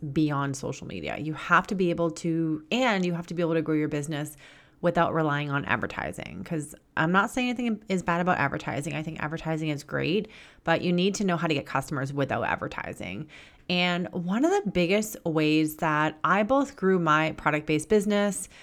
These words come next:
and how I help clients is through email marketing. And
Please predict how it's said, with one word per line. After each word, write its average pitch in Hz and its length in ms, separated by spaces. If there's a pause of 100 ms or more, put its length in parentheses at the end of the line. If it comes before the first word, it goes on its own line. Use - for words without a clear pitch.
(280)
and 175 400
how 175 300
I 175 80
help 165 300
clients 151 680
is 156 280
through 160 140
email 135 240
marketing. 143 520
And 185 460